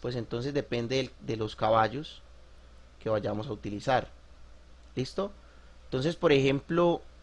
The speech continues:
si tenemos una bomba de medio caballo, pues para que se lo graben, un caballo son setecientos cuarenta y seis vatios, y si es medio, pues la mitad, ¿no?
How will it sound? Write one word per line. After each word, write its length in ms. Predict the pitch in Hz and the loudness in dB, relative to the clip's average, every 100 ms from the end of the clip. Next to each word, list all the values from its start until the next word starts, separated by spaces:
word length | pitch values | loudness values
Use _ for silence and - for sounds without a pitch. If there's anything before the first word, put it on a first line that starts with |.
| - | -20
si 180 | - 170 | -4 0
tenemos 300 | 156 165 180 | 4 6 6
una 160 | 202 202 | 8 10
bomba 320 | 202 202 214 | 10 8 8
de 140 | 185 | 10
medio 420 | 151 170 190 202 202 | 8 8 8 6 8
caballo, 640 | 220 208 190 165 220 330 - - - - - - | 10 12 10 10 2 0 -8 -20 -20 -20 -20 -10
pues 380 | - 156 - - - | 0 2 2 -6 4
para 160 | 151 151 | 6 6
que 120 | 156 | 4
se 120 | 151 | 2
lo 80 | 135 | 6
graben, 400 | 156 170 123 104 | 8 8 6 2
un 140 | 160 | -4
caballo 440 | 175 214 208 208 208 | 6 8 10 8 4
son 160 | 190 | 0
setecientos 640 | 185 190 156 139 143 139 170 | -2 -2 -2 0 0 0 -4
cuarenta 360 | 175 160 147 | -2 0 0
y 80 | 120 | -2
seis 240 | - 120 127 | 0 -2 8
vatios, 560 | 170 147 135 147 - - - - - | 8 8 2 -8 -12 -20 -20 -20 -6
y 120 | 139 | 0
si 180 | 143 151 | 6 6
es 100 | 175 | 6
medio, 440 | 208 180 175 214 | 6 6 6 4
pues 180 | 170 131 | 0 0
la 80 | 131 | 0
mitad, 380 | 123 - 196 143 | -2 0 0 0
¿no? 180 | 165 | -8